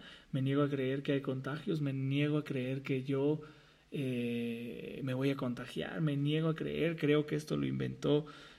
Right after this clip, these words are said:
eh, los gobiernos para,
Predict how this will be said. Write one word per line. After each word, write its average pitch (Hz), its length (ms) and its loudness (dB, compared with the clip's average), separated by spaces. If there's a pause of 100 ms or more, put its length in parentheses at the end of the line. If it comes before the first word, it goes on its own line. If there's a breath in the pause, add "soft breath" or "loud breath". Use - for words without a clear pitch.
(160)
eh, 127 340 2
los 127 240 2
gobiernos 170 1040 4
para, 123 540 -4